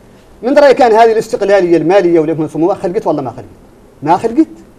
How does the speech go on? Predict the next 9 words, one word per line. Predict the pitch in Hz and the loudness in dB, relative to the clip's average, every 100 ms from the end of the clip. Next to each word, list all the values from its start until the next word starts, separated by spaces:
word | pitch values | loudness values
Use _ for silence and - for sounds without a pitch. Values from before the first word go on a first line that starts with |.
| - | -8
يجمع | 160 226 285 214 | -2 0 0 0
المجلس | 165 160 196 196 - | 0 0 -2 -6 -8
ال-، | 156 156 | -6 -4
ال-، | 147 | -4
الجهوي | 147 143 120 196 180 185 | -6 -6 -4 -2 0 -2
على | 190 185 | -2 -4
مسألة | 165 180 160 262 | -4 -4 -4 -2
ويصادق | 190 - 226 233 | -4 0 2 0
عليها | 170 160 147 | -4 -2 -2